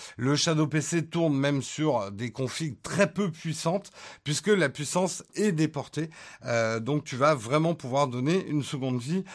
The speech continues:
à ton Shadow P C. Si vous aussi voulez gagner un Shadow P C, eh ben, pour jouer, vous faites comme Ludovic. Vous suivez,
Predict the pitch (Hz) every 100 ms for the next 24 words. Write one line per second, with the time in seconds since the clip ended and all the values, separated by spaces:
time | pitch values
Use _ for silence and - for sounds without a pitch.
0 | - 143 143 165 156 165 151 151 156 240
1 | - - - - 185 170 240 254 226 -
2 | 233 196 185 190 180 185 185 175 156 175
3 | 165 160 151 - 202 214 - - 131 151
4 | 135 202 185 185 185 170 151 147 - 208
5 | 226 202 156 131 143 - - - - 120
6 | 156 226 208 - 208 214 190 196